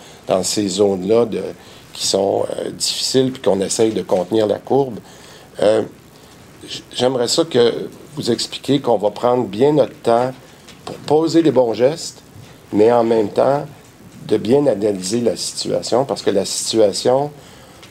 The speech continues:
euh, on est toujours inquiet, mais il faut tenir ça de très près à chaque jour, puis jamais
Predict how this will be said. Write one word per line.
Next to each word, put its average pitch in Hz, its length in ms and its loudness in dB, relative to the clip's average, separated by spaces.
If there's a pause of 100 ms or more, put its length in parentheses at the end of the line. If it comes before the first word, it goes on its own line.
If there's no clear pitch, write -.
(140)
euh, - 260 0 (480)
on 107 160 2
est 135 100 -2
toujours 135 360 2
inquiet, 131 560 2 (300)
mais 110 120 4
il 110 40 4
faut 160 440 2 (380)
tenir 127 260 2
ça 135 200 2
de 110 100 2
très 135 340 2
près 120 320 2
à 110 80 4
chaque 101 280 0
jour, 127 280 0
puis 104 120 -8
jamais 131 520 2